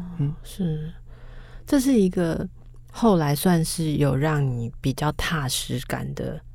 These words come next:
Speaker 2: 一种修复嘛，一种
Speaker 1: 对。
Speaker 2: 类似像某种接近，再接近这样。
Speaker 1: 对，对，对。
Speaker 2: 那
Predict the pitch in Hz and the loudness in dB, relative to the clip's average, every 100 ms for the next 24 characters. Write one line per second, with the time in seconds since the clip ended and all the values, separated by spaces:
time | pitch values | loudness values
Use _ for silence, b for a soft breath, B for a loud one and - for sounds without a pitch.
0 | - 160 143 - 165 - - 139 135 - | -4 -2 0 -2 -4 -2 2 4 2 -2
1 | - - 170 - - 143 135 147 - 127 | -4 -4 -6 -8 -2 0 0 -4 -4 -2
2 | 120 - 165 151 156 139 131 135 127 127 | 0 4 4 4 2 2 2 0 -2 -2
3 | 139 - 143 135 - 139 143 170 139 - | -2 2 4 4 2 0 2 4 2 2
4 | 135 131 - 135 131 180 131 - - 160 | 0 0 0 0 0 -2 -4 -6 -8 -10
5 | B B B B B B B B - | B B B B B B B B -2